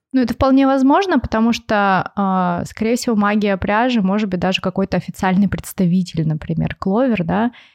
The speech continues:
и у них идёт, э, цена дешевле, чем у твоего магазина в захолустье, который перекупает у тех же самых «Магия пряжи» эти крючки.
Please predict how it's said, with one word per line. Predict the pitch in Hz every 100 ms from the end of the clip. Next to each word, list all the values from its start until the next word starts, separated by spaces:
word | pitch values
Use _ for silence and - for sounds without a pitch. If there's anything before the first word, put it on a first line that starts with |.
| _
и | 190
у | 190
них | 202 233 208
идёт, | 180 196 202 -
э, | 180 165
цена | - 196 180 185 196 185 165
дешевле, | - 185 - 214 277 302 208
чем | - 202 190
у | 180 175
твоего | 180 190 175 185
магазина | 180 165 180 175 185 175 170
в | 160
захолустье, | 180 - 190 254 - - 214 175
который | 175 - 190
перекупает | 196 208 202 - 185 190 208 247 202 -
у |
тех | 180 - 196
же | 185
самых | - 185 190 190
«Магия | 180 180 185 175
пряжи» | 170 180 185 196 180
эти | 160 165 160
крючки. | - 165 - - 165 156